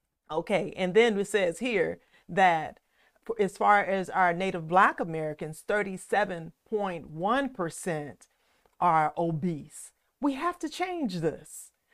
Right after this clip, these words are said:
So I wanna pose this to you. Whatever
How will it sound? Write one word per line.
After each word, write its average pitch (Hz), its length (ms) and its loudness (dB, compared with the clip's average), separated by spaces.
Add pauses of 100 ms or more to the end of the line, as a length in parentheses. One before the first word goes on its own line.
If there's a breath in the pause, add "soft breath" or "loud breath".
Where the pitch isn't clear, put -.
(100)
So 233 640 4 (460)
I 240 80 8
wanna 302 340 0
pose 269 400 4
this 269 280 -4
to 247 100 -4
you. 202 180 -2
Whatever 311 420 6